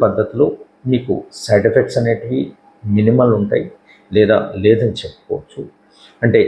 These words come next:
చాలామందికి ఉన్నది ఈ చేసుకునేటప్పుడు పెయిన్ ఏమైనా ఎక్కువ ఉంటుందా అనేది అడుగుతూ ఉంటారు. పెయిన్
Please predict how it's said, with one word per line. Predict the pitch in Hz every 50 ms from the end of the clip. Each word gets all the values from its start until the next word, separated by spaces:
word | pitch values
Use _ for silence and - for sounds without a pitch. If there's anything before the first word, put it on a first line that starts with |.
| - - - - -
చాలామందికి | 123 110 113 120 120 120 117 113 110 - 104
ఉన్నది | 101 101 98 95 113 113 - - - - 120
ఈ | 110 104 104 101 -
చేసుకునేటప్పుడు | - 123 110 - - 123 113 104 101 101 - - - 107 - - - - -
పెయిన్ | 123 110 107 104 101
ఏమైనా | 98 98 95 95 92 95 101
ఎక్కువ | - - - 104 98
ఉంటుందా | 98 - 104 92 90 92
అనేది | 98 104 104 107 - 107
అడుగుతూ | - - 98 98 - 95 90 90
ఉంటారు. | 92 - - - - - _ _ _ _ - - - - _ _ - -
పెయిన్ | 131 127 123